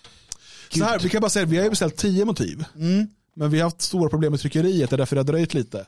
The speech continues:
Speaker 2: Yes.
Speaker 1: Så vi börjar nu, de här fem motiven,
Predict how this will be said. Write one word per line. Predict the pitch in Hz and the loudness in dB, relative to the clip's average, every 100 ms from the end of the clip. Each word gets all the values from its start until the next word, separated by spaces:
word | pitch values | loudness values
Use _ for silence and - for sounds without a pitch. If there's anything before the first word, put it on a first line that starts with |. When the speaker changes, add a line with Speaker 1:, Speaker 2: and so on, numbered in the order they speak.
| _ | _
Speaker 2:
Yes. | 143 - - | -8 -6 -6
Speaker 1:
Så | - 147 | -4 -2
vi | 147 | 0
börjar | 151 180 156 185 | 2 2 2 2
nu, | 160 131 | 2 0
de | 156 143 | 0 -2
här | |
fem | 135 175 180 | 0 0 2
motiven, | 170 160 143 135 139 | 0 0 0 0 0